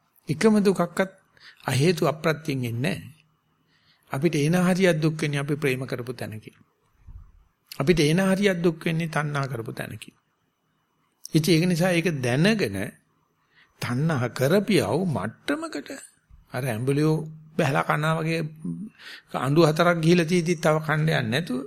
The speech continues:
ආනේ ඒ දැනුමට කියනවා බෞසුද්ධ භාවය කියලා. ඒකට කැමති නැහැ මොකද මේ බණ ඇහෙනකොට ඇඟ රිදෙනවා. දැන් ඔයගොල්ලන්ට වෙලා තියෙන්නේ ඒකයි.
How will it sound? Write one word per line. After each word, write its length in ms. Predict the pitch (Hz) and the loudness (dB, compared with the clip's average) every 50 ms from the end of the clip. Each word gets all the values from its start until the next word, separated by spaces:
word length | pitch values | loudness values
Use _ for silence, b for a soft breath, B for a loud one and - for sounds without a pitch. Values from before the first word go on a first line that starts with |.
| - _ _ _ B B B B B B B | -12 _ _ _ B B B B B B B
ආනේ 460 | - 139 156 175 190 196 185 180 165 160 | -2 0 0 0 0 0 -2 -2 0 0
ඒ 140 | 165 175 | 0 0
දැනුමට 420 | 175 185 220 214 220 233 247 208 - | 0 0 -2 -2 0 -2 -2 -2 -4
කියනවා 400 | 180 - - 143 135 139 170 208 | -4 -4 -4 -4 -2 -2 -2 -2
බෞසුද්ධ 500 | 214 190 165 160 170 160 - 185 165 170 | -2 -2 -2 -2 -4 -4 -8 -10 -8 -6
භාවය 280 | 156 139 120 123 123 113 | -4 -4 -4 -4 -6 -8
කියලා. 240 | 120 - 135 160 180 | -8 -6 -2 0 0
ඒකට 220 | 196 233 220 240 | 0 0 -2 -2
කැමති 380 | 185 - 147 156 180 208 196 226 | 0 0 2 2 2 2 0 0
නැහැ 180 | 214 214 214 208 | 0 0 0 0
මොකද 180 | 220 247 262 | 0 0 0
මේ 140 | 247 233 226 | -2 -2 -2
බණ 240 | 175 170 175 208 254 | -2 -2 -2 0 0
ඇහෙනකොට 420 | 233 190 185 208 233 254 285 - | -2 -2 -2 -2 -2 -4 -2 -2
ඇඟ 280 | - 202 180 202 240 311 311 | 0 0 0 0 0 0 2
රිදෙනවා. 420 | - 180 127 123 127 120 131 131 | 2 2 2 0 -2 -2 -4 -4
දැන් 180 | 135 170 175 170 | -4 -2 -2 -2
ඔයගොල්ලන්ට 400 | 160 160 196 202 214 226 220 220 | 0 0 0 0 2 2 2 0
වෙලා 200 | 214 220 240 247 | 0 0 -2 -2
තියෙන්නේ 300 | 202 240 254 247 269 254 | -2 -2 -2 0 0 -2
ඒකයි. 240 | 233 - 117 98 | -2 -2 -4 -6